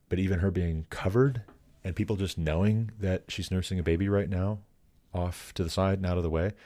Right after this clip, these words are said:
if we can't get it out of our minds that that's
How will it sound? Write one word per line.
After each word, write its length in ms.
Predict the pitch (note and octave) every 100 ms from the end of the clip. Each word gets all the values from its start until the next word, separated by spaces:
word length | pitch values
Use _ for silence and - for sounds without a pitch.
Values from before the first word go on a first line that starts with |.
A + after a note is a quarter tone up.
| - - - - - - - - - - _ _ _ _
if 160 | A#2 G#2+
we 100 | B2
can't 440 | - E3 F3 -
get 360 | G#2+ A#2 A#2 - _ _ _ _
it 140 | G#2+ G#2
out 200 | G#2 G2+
of 100 | F#2+
our 100 | F#2
minds 600 | F2 F2+ G2 A2 - - -
that 400 | G2 F#2 E2+ - - _ _ _ _ -
that's 540 | G2 F#2+ - - -